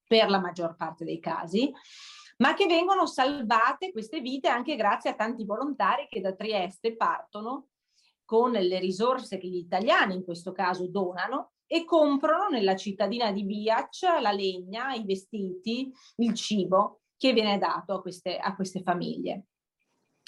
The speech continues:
Tra questi ci sono minori non accompagnati, cioè bambini che hanno perso i genitori, magari li hanno persi durante questo viaggio, oppure de-,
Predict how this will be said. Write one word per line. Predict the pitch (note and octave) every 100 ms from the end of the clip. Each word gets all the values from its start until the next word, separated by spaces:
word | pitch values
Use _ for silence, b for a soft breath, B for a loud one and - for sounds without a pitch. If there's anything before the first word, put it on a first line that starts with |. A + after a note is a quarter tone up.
| -
Tra | - A3+
questi | A3+ D4 D4+ A#3
ci | G3
sono | F#3 A3 G#3
minori | G3+ G#3 A3 A3
non | G3+ F#3+
accompagnati, | F3+ G3 F3+ F#3 F3 D#3+ D3+ - B3
cioè | B3 F#3
bambini | F#3+ G3 A#3 A3+
che | F#3
hanno | E3+
perso | - G3+ F#3+ -
i | F3+
genitori, | E3+ E3+ E3+ A3 F#3 F3 - _ _ _ -
magari | G3 A#3 B3+
li |
hanno | G3+ F#3 E3+
persi | G3 F#3+ F#3
durante | F3+ F3+ F3 F3+
questo | F#3 - -
viaggio, | F#3 C4+ A#3+ G3 G#3+
oppure | G#3+ D#4+ A3+
de-, | G#3+ G#3 G#3